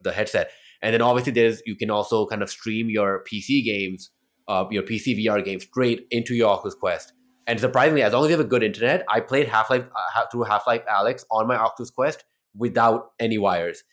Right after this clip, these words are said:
And, like, having, like, my area, like, around, like, the kitchen area, like, an entire area that I kinda moved out of the way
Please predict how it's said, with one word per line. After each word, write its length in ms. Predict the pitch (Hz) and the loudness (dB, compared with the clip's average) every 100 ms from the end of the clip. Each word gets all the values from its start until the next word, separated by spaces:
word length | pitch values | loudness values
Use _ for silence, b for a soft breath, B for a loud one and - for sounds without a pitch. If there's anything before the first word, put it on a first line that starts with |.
| _ _ - | _ _ -2
And, 180 | 117 127 | 2 4
like, 140 | 120 | 2
having, 360 | 113 117 120 143 | 2 2 4 4
like, 320 | 135 117 - | 4 2 0
my 240 | 117 117 - | -2 0 0
area, 380 | 113 120 131 123 | 2 4 6 4
like, 200 | 110 110 | 2 0
around, 220 | 113 117 | 0 0
like, 100 | 113 | 0
the 80 | 101 | -4
kitchen 300 | - 120 120 | -6 -4 0
area, 260 | 113 117 117 | 2 4 2
like, 160 | 107 107 | 0 -6
an 120 | 104 | -10
entire 260 | 101 107 117 | -6 -2 -2
area 140 | 110 | 0
that 80 | 107 | -2
I 60 | 104 | -4
kinda 180 | 104 | -4
moved 260 | 98 107 113 | -4 -4 -2
out 100 | 104 | -2
of 80 | 101 | -2
the 80 | 98 | -4
way 380 | 101 101 98 | -2 -4 -6